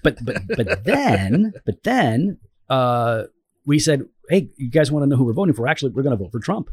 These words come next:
Speaker 2: Mm-hmm.
Speaker 1: So do you bear some of the responsibility for this chaos that just happened by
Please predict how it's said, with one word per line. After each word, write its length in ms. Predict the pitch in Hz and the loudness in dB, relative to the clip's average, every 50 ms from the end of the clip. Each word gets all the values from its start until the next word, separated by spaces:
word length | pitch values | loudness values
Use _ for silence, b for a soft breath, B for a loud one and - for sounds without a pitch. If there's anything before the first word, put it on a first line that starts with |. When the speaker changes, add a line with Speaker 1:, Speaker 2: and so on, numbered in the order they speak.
| - | -8
Speaker 2:
Mm-hmm. 220 | 160 156 147 160 196 - - _ _ _ b b b b b b b | -6 -4 -2 -2 -2 -4 -6 _ _ _ b b b b b b b
Speaker 1:
So 840 | - - - - 170 160 156 156 156 151 147 147 143 139 123 - _ _ _ _ _ _ _ _ _ 127 | -10 -8 -2 2 4 4 6 6 4 4 4 4 2 0 -2 -8 _ _ _ _ _ _ _ _ _ -8
do 140 | 110 156 170 165 160 | 0 0 2 2 2
you 280 | 147 151 175 202 214 185 | 0 2 2 2 2 2
bear 460 | 165 190 175 175 196 214 247 262 262 - _ _ _ _ _ - 143 151 _ _ _ _ _ _ _ _ _ _ | 2 0 0 2 2 2 0 0 -4 -8 _ _ _ _ _ -20 -20 -20 _ _ _ _ _ _ _ _ _ _
some 220 | - - 190 190 185 | -4 0 0 2 4
of 60 | 180 | 2
the 80 | 175 160 | 2 2
responsibility 880 | 156 151 - - 151 170 156 - 160 147 139 165 160 165 170 175 196 | 0 -2 -2 -4 -6 -6 -4 -4 -6 -4 -2 0 0 0 0 0 -2
for 140 | 180 - 143 | -2 -4 -2
this 160 | 127 135 127 - | -2 -2 -2 -4
chaos 520 | - - - 156 139 143 143 156 151 - | -10 -12 -8 -6 -4 -4 -4 -4 -6 -6
that 100 | 127 - | -6 -6
just 180 | - 131 - - | -6 -8 -6 -6
happened 400 | 135 135 139 - - 170 180 156 | -4 -4 -4 -2 -2 -4 -4 -2
by 240 | 147 139 117 107 | -2 -2 -4 -4